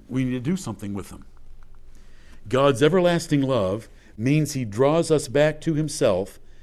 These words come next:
by love and kindness for a relationship. "The Lord hath appeared of old unto me, saying, I have loved thee with an everlasting love." But we're ignoring those words this time.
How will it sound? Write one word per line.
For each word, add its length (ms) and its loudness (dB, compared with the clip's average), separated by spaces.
by 180 2
love 580 4
and 220 -6
kindness 640 -2
for 380 0
a 60 2
relationship. 840 -4
"The 100 6
Lord 480 8
hath 200 0
appeared 340 0
of 100 0
old 260 8
unto 200 -2
me, 180 0
saying, 580 -2
I 160 -2
have 160 0
loved 280 4
thee 120 2
with 180 4
an 80 -2
everlasting 580 0
love." 460 -4
But 80 -8
we're 160 0
ignoring 340 -2
those 220 -6
words 300 -2
this 180 -6
time. 360 -12